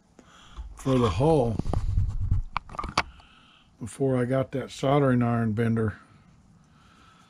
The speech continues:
I would just run that steam gun on 'em and get 'em good and hot, and the steam, between the steam and the heat, these things would have been pretty easy, but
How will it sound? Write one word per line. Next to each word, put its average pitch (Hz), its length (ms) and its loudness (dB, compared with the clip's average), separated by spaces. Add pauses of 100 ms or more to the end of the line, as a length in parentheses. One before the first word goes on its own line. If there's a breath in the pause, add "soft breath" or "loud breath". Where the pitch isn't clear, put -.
(760 soft breath)
I 113 80 -2
would 123 160 0
just 113 240 -6
run 123 200 0
that 127 180 -4
steam 147 300 0
gun 120 200 0
on 123 200 2
'em 120 120 2
and 110 240 -2 (2000 loud breath)
get 135 140 -2
'em 127 120 4
good 139 180 6
and 123 100 0
hot, 151 420 2
and 117 120 -4
the 110 180 -2 (2250 loud breath)
steam, 139 560 2
between 139 380 2
the 120 80 4
steam 151 360 2
and 120 140 6
the 110 40 4
heat, 151 360 0
these 117 180 -6
things 123 340 0
would 113 120 -6
have 107 60 -8
been 117 220 0
pretty 120 320 -4
easy, 120 280 -2
but 107 240 -10